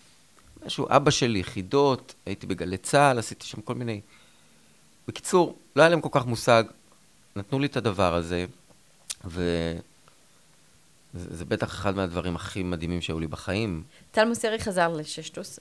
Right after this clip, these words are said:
Speaker 2: ולערוץ הילדים, ושניכם אוהבים ליצור לילדים, למרות שזה קהל שלא קל לספק, בעיניי. אתה מסכים עם הטענה?
Speaker 1: שזה קל, שלא קל לספק את
Speaker 2: כן,
Speaker 1: הקהל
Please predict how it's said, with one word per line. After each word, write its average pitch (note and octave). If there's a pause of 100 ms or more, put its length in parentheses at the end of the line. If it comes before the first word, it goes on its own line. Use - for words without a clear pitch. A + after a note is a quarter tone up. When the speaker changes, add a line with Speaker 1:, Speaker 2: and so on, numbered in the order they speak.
Speaker 2:
ולערוץ E3+
הילדים, D#3
ושניכם B3
אוהבים A#3
ליצור A3
לילדים, G#3+
למרות A3
שזה C#4+
קהל C4+
שלא C#4+ (100)
קל C#4+
לספק, - (960)
בעיניי. - (240)
אתה F3+
מסכים E3+
עם D4+
הטענה? E4 (460)
Speaker 1:
שזה F2
קל, F#2 (160)
שלא F2
קל -
לספק -
את -
Speaker 2:
כן, -
Speaker 1:
הקהל E2